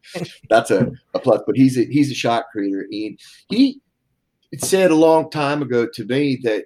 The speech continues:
you know, so if you look at your, your highs and lows of each one of your gradations, so you, you've got a chart in there. Now, I just use a simple spreadsheet for it. And so you need to stay between the lines according to the rules. It's gotta be from here to here to here to here.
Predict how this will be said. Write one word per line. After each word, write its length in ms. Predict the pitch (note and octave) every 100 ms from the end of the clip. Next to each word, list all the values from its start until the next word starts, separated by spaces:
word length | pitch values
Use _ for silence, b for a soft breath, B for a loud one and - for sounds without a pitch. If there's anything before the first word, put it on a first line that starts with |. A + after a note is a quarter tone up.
| -
you 180 | A#2+ A2+
know, 360 | A2 A2 G2 -
so 320 | - C#3 B2
if 160 | A#2+ F#3
you 120 | G3+
look 260 | F#3+ F#3
at 240 | D#3 - -
your, 380 | D3 C3+ A#2+ - _ _ - _ _
your 440 | G#2+ A#2 A2+ G2+ - _ _ _ _ _ _ _ -
highs 540 | B2 C#3 C3+ C3 A#2+ B2
and 120 | A2+
lows 420 | A#2 A#2 G#2 -
of 120 | F#2
each 220 | A#2 A#2
one 180 | A#2 A2
of 120 | G#2 G#2
your 140 | G2
gradations, 800 | G#2 G2 G2 G2 F#2+ - F#2 -
so 60 |
you, 260 | F#2 F#2+ F#2 F#2
you've 180 | G2
got 240 | B2 A2+ G2+
a 60 |
chart 460 | - - G2+ G2 E2
in 220 | F#2 G2+
there. 180 | E2+ D2
Now, 140 | F#2 A2+
I 160 | C#3
just 300 | C#3+ C#3 -
use 160 | B2 -
a 20 |
simple 340 | - A2+ - F#2
spreadsheet 640 | - G2+ G2+ - E2+ -
for 280 | E2+ C#2+ B1
it. 80 | - B B B B B -
And 500 | A#2 A#2+ A#2+ A2 -
so 140 | - A#2
you 320 | A#2 B2+ B2+
need 220 | D#3+ G3+
to 60 | D3
stay 420 | C3 D#3+ D3 C3+
between 420 | B2 B2 C#3 C3
the 60 | A#2+
lines 460 | A2+ G#2+ G2+ F2+ -
according 360 | - G#2 G#2
to 60 | F#2+
the 120 | F2
rules. 460 | G2+ F2 - - -
It's 80 |
gotta 180 | - F2
be 160 | F2 F2
from 160 | -
here 260 | A#2+ A#2+ A#2+
to 80 | -
here 300 | F#2 F#2+ F#2+
to 60 |
here 220 | - E2+ E2+
to 60 |
here. 340 | - C#2+ D2